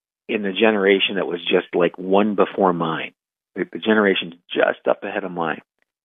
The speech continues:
Those guys were, uh, uh, I don't know,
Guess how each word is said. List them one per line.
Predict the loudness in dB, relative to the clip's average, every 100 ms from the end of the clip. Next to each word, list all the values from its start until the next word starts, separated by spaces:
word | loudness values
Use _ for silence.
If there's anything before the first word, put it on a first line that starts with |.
| _ _ _ -6
Those | -4
guys | 2 2 2
were, | -2 -2 -2 -2
uh, | 0 -2 -6 _ -20 _
uh, | -14 -12 -12 -16 -20 _ _
I | -4
don't | -4
know, | -6 -12